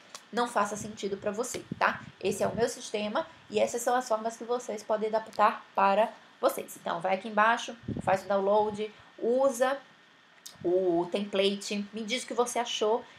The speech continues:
e curte esse vídeo, que ajuda muito, muito mesmo a eu continuar mantendo esses templates gratuitos pra vocês, tá? Espero que vocês tenham gostado desse vídeo de hoje. Comentem aí embaixo o que é que vocês acharam.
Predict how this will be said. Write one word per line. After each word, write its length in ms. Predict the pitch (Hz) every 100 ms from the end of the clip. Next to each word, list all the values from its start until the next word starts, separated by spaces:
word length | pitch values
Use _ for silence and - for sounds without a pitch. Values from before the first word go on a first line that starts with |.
| - -
e 240 | 254 294 - - -
curte 360 | 240 240 240
esse 180 | 233 269
vídeo, 400 | 247 233 202 247 - -
que 80 | 214
ajuda 300 | 208 220 240
muito, 840 | 233 202 208 214 220 - 254 254 - - - -
muito 320 | 202 233 254 302
mesmo 380 | 202 180 208 208
a 100 | 208
eu 80 | 202
continuar 440 | 220 214 220 220
mantendo 540 | 220 214 208 190 214 -
esses 320 | 190 202 208
templates 680 | 214 208 190 180 180 214 190
gratuitos 640 | 190 196 196 175 202 202
pra 160 | - 185
vocês, 480 | 202 208 - - - - -
tá? 220 | - - - -
Espero 220 | - 190
que 80 | 196
vocês 240 | 190 196 -
tenham 160 | 190
gostado 540 | 170 170 - 214 240 226
desse 220 | 202 196
vídeo 260 | 165 156 -
de 120 | 160
hoje. 340 | 190 226 240
Comentem 500 | 240 196 185 214 226
aí 80 | 208
embaixo 300 | 185 180 -
o 40 |
que 60 | -
é 20 |
que 100 | 180
vocês 220 | 180 185 175
acharam. 460 | - 175 185 208